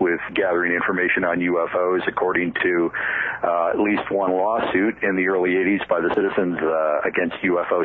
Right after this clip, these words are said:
Secrecy group, cause. Uh, they got the N S A to admit they had about a hundred and fifty U F O related documents, which a federal district judge refused to declassify because they related to national security,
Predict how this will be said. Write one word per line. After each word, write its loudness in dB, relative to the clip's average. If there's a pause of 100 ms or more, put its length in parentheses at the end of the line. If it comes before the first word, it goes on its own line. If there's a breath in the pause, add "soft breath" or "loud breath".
Secrecy 0
group, -2
cause. 0 (640 loud breath)
Uh, 2
they 2
got -2
the 0
N 2
S 0
A 2
to 2
admit 0
they 2
had 0
about 0
a 0
hundred 0
and -2
fifty -2
U 2
F -2
O 2
related 0
documents, 0 (160)
which 0 (580 loud breath)
a 0
federal 0
district 0
judge 2
refused 0
to 2
declassify 0
because 0
they 2
related 0
to -2
national 0 (100)
security, 0